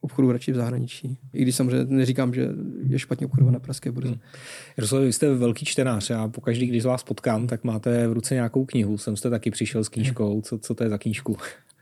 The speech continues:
Speaker 2: Co
Speaker 1: A
Speaker 2: právě čtete?
Speaker 1: teďka čtu, jmenuje se to Agents of Empire, o-, je to od britského historika Noela Malcolma a je to historie vlastně Středomoří v šestnáctém století, eh, na pozadí dvou původem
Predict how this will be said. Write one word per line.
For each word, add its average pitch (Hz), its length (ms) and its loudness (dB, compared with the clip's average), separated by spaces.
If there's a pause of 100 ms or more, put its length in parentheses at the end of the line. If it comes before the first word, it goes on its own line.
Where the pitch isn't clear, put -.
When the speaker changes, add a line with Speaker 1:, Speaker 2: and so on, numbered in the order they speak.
(140)
Speaker 2:
Co 123 80 2
Speaker 1:
A 127 40 2
Speaker 2:
právě 135 240 4
čtete? 135 360 0 (200)
Speaker 1:
teďka 131 300 0
čtu, 160 640 6
jmenuje 139 200 4
se - 100 -4
to 160 200 0
Agents 143 320 4
of 156 160 0
Empire, 139 480 0
o-, 139 140 2
je 139 120 4
to 135 120 -2
od 135 60 2
britského 127 320 0
historika 131 580 2
Noela 131 360 4
Malcolma 131 880 2 (680)
a 123 160 0
je 120 60 0
to 131 180 -2
historie 127 480 2
vlastně 123 260 0
Středomoří 127 540 0
v 127 60 -6
šestnáctém 131 520 0
století, 127 840 4 (560)
eh, 127 260 4
na 120 140 4
pozadí 127 460 0
dvou 127 440 2
původem 127 360 2